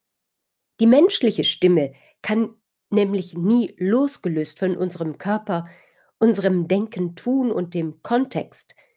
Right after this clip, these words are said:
der Begleitumstände, in denen wir agieren, betrachtet werden. Ihre Stimmbänder fungieren sinnbildlich als direkte Marionettenschnüre für ihre Stimmung und das, was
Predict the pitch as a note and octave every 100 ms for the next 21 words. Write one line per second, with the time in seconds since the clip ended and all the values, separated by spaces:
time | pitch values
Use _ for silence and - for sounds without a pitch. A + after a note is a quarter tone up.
0 | _ _ E3 E3+ E3+ F#3 G3 - F3+ F3
1 | G3 F3+ E3 E3 E3 E3 D#3+ D3+ C#3 D3+
2 | - E3 D3 F3 F3+ D#3+ D#3+ - _ _
3 | _ G3+ - F#3 E3+ - C3+ - G#2 -
4 | - _ _ _ _ _ _ _ G3 G3+
5 | F#3+ E3+ F3 - - C#4+ E4 F#3 D3 E3
6 | E3+ D#3+ D3+ - F3+ F3 F3+ G#3+ A#3 G3+
7 | F#3 D#3 B3+ D#4+ G#3+ F3 E3+ E3+ F#3 F3
8 | - _ _ _ _ - G3+ G3+ - G#3+
9 | G#3+ B3+ - A3 G#3 G3 _ _ _ F3
10 | G#3 A3 A3+ A3 G#3 B3+ - A#3 - -
11 | F#3 G3+ G#3+ G3+ G3 F3 F3 - D#3 D#3+
12 | - G#3 G3 F3+ F3 E3+ E3 E3 D3 -
13 | - _ _ D3+ C#3 G3 - - -